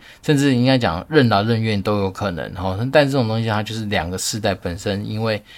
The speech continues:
可能你在就是出生背景上面的差异，像我们以我们这个年代，我们还有经历过说网络从无到有，然后什么手机从以前的，不要说手机啦，我们以前小时候连手机都没有，所以等于说是从没有手机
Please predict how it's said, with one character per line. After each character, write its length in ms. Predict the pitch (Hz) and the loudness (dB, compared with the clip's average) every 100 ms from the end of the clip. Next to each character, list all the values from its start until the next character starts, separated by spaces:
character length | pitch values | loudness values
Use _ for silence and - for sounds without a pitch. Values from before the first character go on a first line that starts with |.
| - - - | -20 -20 -6
可 140 | 107 | -2
能 220 | 113 180 | 0 2
你 140 | 175 101 | 2 2
在 400 | 131 123 113 104 98 - _ | 4 4 4 2 -4 -10 _
就 120 | 123 | -8
是 180 | 107 101 | -6 -6
出 220 | - 120 | -2 0
生 200 | 120 120 | 0 0
背 140 | 123 101 | 0 -2
景 160 | 92 | -4
上 160 | 87 104 | -4 -4
面 160 | 104 | -2
的 80 | 95 | -4
差 320 | - - 95 | -4 -2 -2
异， 160 | 95 90 | -2 -6
像 180 | - 131 | 2 2
我 60 | |
们 140 | 98 104 | 2 0
以 100 | 117 | 0
我 60 | |
们 80 | 104 | 0
这 80 | 113 | -2
个 20 | |
年 200 | 101 95 | -2 -2
代， 160 | 95 98 | 0 0
我 40 | |
们 80 | 95 | 0
还 120 | 104 | -2
有 80 | 101 | -4
经 180 | 98 101 | -2 -4
历 120 | 98 | -4
过 160 | 101 95 | -4 -4
说 140 | 101 | -2
网 240 | 98 98 | -4 -4
络 260 | 107 113 107 - - - - | -4 -4 -6 -10 -20 -20 -18
从 240 | - 104 | -4 -2
无 140 | 98 104 | -2 2
到 260 | 127 104 | 4 4
有， 480 | 95 87 62 67 - | 2 -4 -4 -6 -10
然 80 | 95 | -6
后 160 | 90 95 | -4 -4
什 140 | 95 | -6
么 80 | 92 | -6
手 240 | - 95 | -4 -4
机 300 | 92 104 107 | -4 -4 -4
从 220 | 104 98 | -4 -4
以 60 | 95 | -4
前 220 | 90 87 | -6 -6
的， 260 | 90 90 90 - - - - _ _ _ | -4 -6 -8 -14 -20 -20 -20 _ _ _
不 80 | 113 | 4
要 120 | 127 | 4
说 120 | 139 | 2
手 260 | - 98 87 | 0 0 -2
机 220 | - 104 | -2 0
啦， 80 | 92 | 0
我 60 | |
们 180 | 92 101 | 0 -4
以 20 | |
前 240 | 95 101 98 | -4 -4 -2
小 160 | - 92 | 0 0
时 100 | 123 | 0
候 40 | |
连 140 | 110 | 0
手 260 | 104 - 87 | -2 -2 -2
机 220 | 85 104 | -4 -4
都 100 | 107 | -2
没 260 | 104 95 92 | -2 -2 -2
有， 360 | 92 - 92 | -4 -4 -8
所 180 | 92 104 | -6 -4
以 60 | 98 | -4
等 180 | 95 90 | -4 -6
于 40 | |
说 160 | 101 104 | -4 -2
是 160 | 117 | -4
从 260 | 104 101 101 | -4 -4 -2
没 140 | 117 | 0
有 100 | 160 | 0
手 180 | 143 107 | 0 -2
机 360 | - 113 113 | -2 -6 -6